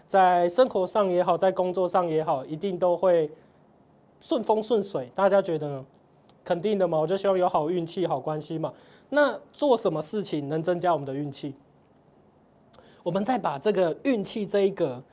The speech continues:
画出来一个九宫格。比如说，我常常说，呃，说赞美人的话。比如说，“Frida，你怎么美成这个样子？”“小温，你是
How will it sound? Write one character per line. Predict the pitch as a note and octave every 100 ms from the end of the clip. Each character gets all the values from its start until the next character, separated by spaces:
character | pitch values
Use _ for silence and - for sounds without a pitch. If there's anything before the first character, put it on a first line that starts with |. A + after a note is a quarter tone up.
| _ _
画 | - A#3+
出 | G3 A3+
来 | G3+ E3+
一 |
个 | F3
九 | E3+ D#3 C3+
宫 | D#3+ D#3+
格。 | D3 A#2 _ _ _ _ _ _ _ _ _ -
比 | F#3
如 | F#3
说， | G3 A#3+ A#3+ - _ _
我 | D#3+
常 | D#3+ F#3
常 | F#3 F3 E3+ F3 F3 _
说， | - - G#3 G3+ G3+
呃， | F3 D#3+ D#3 D3+
说 | D#3+ G3 F#3+
赞 | G3 C4
美 | G3 D3
人 | C3+ C3
的 | C#3
话。 | - D#3+ C#3 _ _ _ _ _ _ _ -
比 | G3
如 |
说， | G3 A3+ G#3+
“Frida， | G#3 G3+ G3 F#3 E3 D#3
你 | F#3+ G3
怎 | F#3+
么 | D#3+
美 | E3+ D3+
成 | - D3
这 | D3
个 | D#3+
样 | D#3 E3 D#3+
子 | C3+ B2+ - _ _ _ - - A#4+
？”“小 | - G3 F3+
温， | G3 G#3+
你 | F3
是 | G#3